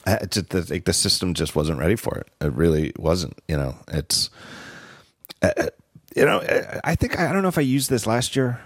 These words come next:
or not, or if I've used it before, but, uh, but the way that our, our system works is, um, like, like in an official basketball game, like, if you go to watch an N B A game, there's a referee, and the referee, they're act-, you know, or even, like, if an organized,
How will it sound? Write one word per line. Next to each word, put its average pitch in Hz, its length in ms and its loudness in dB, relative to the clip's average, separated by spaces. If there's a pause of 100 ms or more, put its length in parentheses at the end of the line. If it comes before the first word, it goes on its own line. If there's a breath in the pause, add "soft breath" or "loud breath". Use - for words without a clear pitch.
(140 loud breath)
or 92 80 -2
not, 107 360 2
or 92 100 0
if - 100 -4
I've 87 160 -2
used 95 180 -4
it 82 80 -2
before, 82 480 0 (160)
but, 85 280 2
uh, 78 320 -2 (440 loud breath)
but 101 120 0
the 110 80 2
way 143 180 2
that 143 140 2
our, 98 160 2 (200)
our 90 160 0
system 78 440 -2
works - 480 -4
is, 73 600 -2 (680 loud breath)
um, 73 500 -2 (840)
like, 107 320 0
like 104 180 2
in 117 80 2
an 107 120 2
official 127 380 0
basketball 98 580 0
game, 58 260 -10
like, 73 180 -2
if 78 80 -4
you 82 80 0
go 87 240 2
to 82 140 -4
watch 80 320 0
an 85 100 -2
N 82 140 2
B 76 160 2
A 71 120 2
game, - 320 -8 (180)
there's 76 320 2
a 80 60 -4
referee, 82 640 0
and 67 100 -8
the 69 60 -2
referee, 76 420 -2
they're 73 240 -2
act-, 82 240 -2
you 131 80 -6
know, 123 120 -2
or 165 100 -2
even, 175 180 -2
like, 147 200 -2
if 120 80 0
an 90 80 -2
organized, 117 640 -2